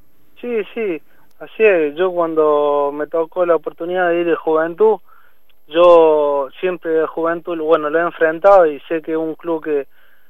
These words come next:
pelea por grandes cosas. De, lamentablemente, cuando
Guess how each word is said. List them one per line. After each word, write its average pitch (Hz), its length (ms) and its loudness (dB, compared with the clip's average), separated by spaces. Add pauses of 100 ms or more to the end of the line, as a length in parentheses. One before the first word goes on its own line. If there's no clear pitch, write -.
(300)
pelea 160 300 2
por 151 240 0
grandes 156 280 -2
cosas. 156 560 -2
De, 135 300 -6
lamentablemente, 156 1120 -2
cuando 143 500 -4